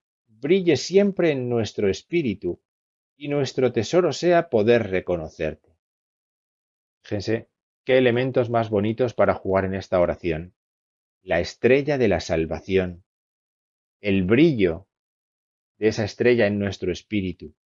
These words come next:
y que nuestro tesoro sea poder reconocerte. Es decir, el tesoro no es lo que se le presenta al niño. El tesoro es que te reconozcamos como los magos lo hicieron,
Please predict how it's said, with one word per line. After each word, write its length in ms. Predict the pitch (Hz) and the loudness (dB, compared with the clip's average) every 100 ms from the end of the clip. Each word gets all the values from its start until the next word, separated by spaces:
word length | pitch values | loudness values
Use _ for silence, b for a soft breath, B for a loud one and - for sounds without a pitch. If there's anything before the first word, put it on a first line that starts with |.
| _ _ _ _ | _ _ _ _
y 120 | _ _ | _ _
que 180 | 107 | -4
nuestro 460 | 98 101 - 101 95 | -2 -4 -6 -4 -4
tesoro 480 | 90 - 165 143 123 | -2 0 2 2 0
sea 360 | - 113 113 | 2 2 2
poder 320 | 98 90 95 87 | 0 -2 -2 -4
reconocerte. 800 | 90 87 85 - 90 90 - - | -6 -6 -8 -8 -8 -6 -12 -14
Es 100 | 101 | -14
decir, 240 | 110 104 - | -8 -8 -4
el 180 | 101 92 | -4 -2
tesoro 600 | 101 - 135 131 131 - _ _ _ | -4 2 4 4 2 -2 _ _ _
no 220 | 131 131 | -4 -2
es 180 | 127 120 | -2 -2
lo 120 | 113 | -4
que 80 | 107 | -4
se 120 | 101 | -4
le 140 | 95 | -4
presenta 500 | 87 90 107 107 92 | -4 -6 -6 -2 -2
al 160 | 82 90 | -2 -4
niño. 340 | 120 98 85 _ _ _ _ _ _ _ _ _ | -4 -6 -10 _ _ _ _ _ _ _ _ _
El 60 | _ | _
tesoro 320 | 101 147 107 | -8 -4 -2
es 120 | 101 | -2
que 80 | 98 | -4
te 100 | 95 | -2
reconozcamos 960 | 95 - 92 87 - 107 92 85 - _ | -4 -4 -6 -8 -4 -4 -4 -8 -16 _
como 240 | 110 101 92 | -8 -4 -4
los 200 | 90 113 | -4 -4
magos 360 | 123 104 90 | -4 -4 -6
lo 100 | 78 | -8
hicieron, 500 | 78 - 82 80 80 | -8 -8 -8 -8 -12